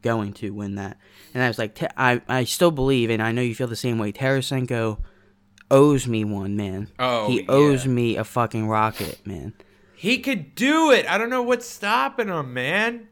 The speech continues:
Speaker 2: How many goals does
Speaker 1: Yeah.
Speaker 2: Vlad have?
Speaker 1: twenty-eight after a
Speaker 2: Oh.
Speaker 1: shitty start.
Speaker 2: What the fuck? Twenty-eight?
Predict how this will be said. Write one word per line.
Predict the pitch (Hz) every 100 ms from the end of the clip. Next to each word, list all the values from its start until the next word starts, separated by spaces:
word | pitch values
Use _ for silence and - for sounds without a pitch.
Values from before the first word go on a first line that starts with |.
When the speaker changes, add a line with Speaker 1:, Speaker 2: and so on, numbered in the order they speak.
| _ _ _ _ -
Speaker 2:
How |
many | 220 285
goals | 247 233 160
does | 147
Speaker 1:
Yeah. | 107
Speaker 2:
Vlad | 123 117
have? | 113 101 95 - _ _ _ _ _ _ _ _ _ - -
Speaker 1:
twenty-eight | 127 117 110 113 123 135 _ _ -
after | 208 202 165 113
a |
Speaker 2:
Oh. | 117
Speaker 1:
shitty | - - 120 117
start. | 104 - 110 117 - _ _ _ _
Speaker 2:
What | 127 147 202 214 208 202
the | 135 127 117
fuck? | - - 208 208 208 -
Twenty-eight? | - - 196 214 214 160 - 175 185 214 214